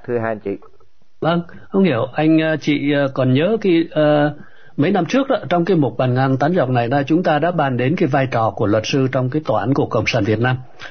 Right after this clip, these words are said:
Speaker 2: Và có một cái đại biểu Quốc hội đề nghị rằng á, là các luật sư phải có trách nhiệm báo cáo các tội phạm của thân chủ, của luật sư cho công an hay tòa án biết. Cái chuyện này thật là phi lý phải không ạ? Mà nói thật nha, tuy các luật sư này đó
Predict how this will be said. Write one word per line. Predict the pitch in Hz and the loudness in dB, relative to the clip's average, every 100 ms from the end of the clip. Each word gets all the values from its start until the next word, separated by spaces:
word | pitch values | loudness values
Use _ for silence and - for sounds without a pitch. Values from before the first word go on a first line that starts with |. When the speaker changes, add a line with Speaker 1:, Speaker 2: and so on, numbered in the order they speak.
| - - | -18 -4
Speaker 2:
Và | 127 127 | -2 0
có | 123 196 | 0 0
một | 190 - | 0 0
cái | 185 | 0
đại | 165 | 0
biểu | 123 104 | 0 -2
Quốc | - 240 | 0 -2
hội | - 165 | 0 -2
đề | 127 127 | 0 -2
nghị | 123 120 | 0 -4
rằng | 131 131 123 113 | 0 0 2 0
á, | 120 - - - | -2 -6 -18 -4
là | 117 | -2
các | 156 214 | 0 0
luật | 165 123 | 0 0
sư | - 165 | 0 0
phải | 135 107 | 0 0
có | 175 202 | -2 0
trách | 220 220 | -2 2
nhiệm | 151 139 147 | 2 2 -2
báo | 143 180 240 | -2 0 0
cáo | - - 220 | 0 0 0
các | 208 202 - | 0 -4 -2
tội | 131 107 - | 0 0 -4
phạm | - 139 120 127 - | -4 -2 -2 -4 -8
của | 147 110 92 | -2 -2 0
thân | 170 170 | 0 0
chủ, | 151 123 98 90 - - | 0 0 0 -4 -16 -8
của | 120 104 | -2 0
luật | 123 | 0
sư | - 165 156 147 | 0 2 2 2
cho | 180 | -2
công | 180 190 | 0 0
an | 165 180 180 | 0 0 0
hay | 170 165 | 2 0
tòa | 156 143 | 2 0
án | 156 | 0
biết. | 180 262 - - - | 0 0 -2 -20 -6
Cái | - | -4
chuyện | - 381 | -2 0
này | 135 117 | 0 0
thật | 120 120 | -2 0
là | 107 | -2
phi | - 135 | 0 2
lý | 131 143 | 2 2
phải | 151 98 | 0 -2
không | 123 | 0
ạ? | 113 - - - - - - - | -2 -4 -14 -20 -20 -20 -20 -4
Mà | 131 139 139 139 | 0 2 2 0
nói | 139 190 | 0 0
thật | 156 | 0
nha, | 143 156 - - - - - - | -2 -4 -8 -20 -18 -18 -18 -2
tuy | 151 | 0
các | 170 247 | 0 0
luật | 185 147 | 2 0
sư | - - 165 | -2 0 2
này | 151 143 131 | 2 2 0
đó | 180 | -2